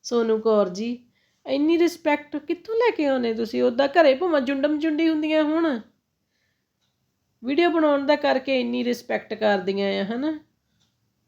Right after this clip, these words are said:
ਇੱਕ ਦੂਜੀ ਦੀ। Oh my God, ਕਹਿੰਦੀ, "ਮੈਂ ਪਾਸਤਾ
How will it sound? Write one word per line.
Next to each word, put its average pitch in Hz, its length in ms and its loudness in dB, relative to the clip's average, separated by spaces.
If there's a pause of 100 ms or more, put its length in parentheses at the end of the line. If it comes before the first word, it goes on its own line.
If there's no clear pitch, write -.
(360)
ਇੱਕ 214 220 -4
ਦੂਜੀ 196 380 -4
ਦੀ। 190 260 -10 (1700)
Oh 285 280 -2
my 277 140 0
God, 226 500 2
ਕਹਿੰਦੀ, 240 300 -2
"ਮੈਂ 240 460 2
ਪਾਸਤਾ 262 540 0